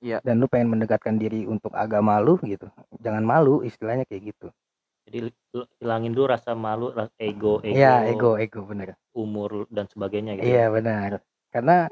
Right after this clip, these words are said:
Speaker 2: kalau untuk belajar Al-, belajar Al-Quran, belajar apapun sih sebenarnya nggak pernah ada kata terlambat sih.
Speaker 3: Nggak
Speaker 2: Mau
Speaker 3: pernah terlambat.
Speaker 2: umur berapapun lah, asal kita mulai dan punya niat yang tinggi, pasti bisa gitu.
Speaker 3: Pasti bisa. Catat tuh teman-teman ya.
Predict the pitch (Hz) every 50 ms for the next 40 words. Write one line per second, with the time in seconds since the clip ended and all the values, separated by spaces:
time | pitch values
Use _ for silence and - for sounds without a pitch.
0 | - _ _ _ _ _ _ _ - - 139 143 151 151 151 147 147 143 131 147
1 | 143 - 151 - 135 143 139 131 135 139 131 120 127 131 - _ - _ - 127
2 | 131 127 127 131 131 123 123 123 - - 127 147 139 131 131 120 120 113 113 113
3 | - 131 - - 156 147 - 135 131 - 113 117 120 131 131 - - 120 120 113
4 | 107 - 120 113 107 104 107 98 101 101 - 101 - - - 104 95 95 104 123
5 | 120 110 - - 90 - _ _ _ _ - 101 101 113 110 - 107 107 _ -
6 | 120 120 120 120 117 110 113 113 110 107 - 107 107 110 - - 135 127 131 131
7 | 127 113 - _ _ _ _ _ _ _ _ _ - 117 - - 123 117 - 123
8 | - - 120 123 127 127 127 123 127 120 120 123 123 123 123 117 113 120 123 117
9 | - - 120 117 117 - 117 117 120 143 151 - - - - - - - - 135
10 | 123 120 117 - - 120 107 104 101 107 98 95 - - 98 95 98 92 - _
11 | - 107 101 104 - 110 - - - 123 - 131 120 - 131 - - 107 104 101
12 | 101 - 101 98 95 95 104 120